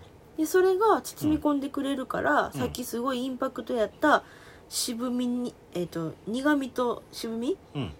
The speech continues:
Speaker 1: が、ちょっとまろやかになってる。
Speaker 2: うん、なるほど、なるほど。はい。
Speaker 1: あ、これ美味しい。
Speaker 2: <laughs> はい。
Speaker 1: うまい。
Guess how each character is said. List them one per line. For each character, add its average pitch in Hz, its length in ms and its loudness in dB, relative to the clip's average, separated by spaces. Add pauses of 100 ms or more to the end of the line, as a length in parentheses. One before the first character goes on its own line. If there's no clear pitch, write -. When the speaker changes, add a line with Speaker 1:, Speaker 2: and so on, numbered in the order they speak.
(160)
Speaker 1:
が、 311 260 -2 (320)
ち - 80 2
ょ 427 40 6
っ 415 40 2
と - 140 -2
ま 185 180 -2
ろ 202 80 0
や 208 140 2
か - 140 -2
に - 120 0
な 147 80 0
っ 139 60 -6
て 135 120 -6
る。 127 80 -4
Speaker 2:
う - 20 -6
ん、 110 440 -10
な 95 100 -4
る 82 100 -6
ほ 73 80 -10
ど、 73 80 -10
な 71 120 -14
る 67 80 -16
ほ - 60 -20 (640)
ど。 - 60 -16
は - 20 -16
い。 - 60 -18 (160)
Speaker 1:
あ、 220 100 -10 (100)
こ - 120 -6
れ 269 60 -2 (160)
美 196 80 -6
味 196 60 -8
し 233 240 -8
い。 - 80 -6 (240)
Speaker 2:
<laughs> - 40 -2 (1200)
は - 80 -14
い。 73 40 -12
Speaker 1:
う - 40 -14 (360)
ま 196 140 -6
い。 160 60 -6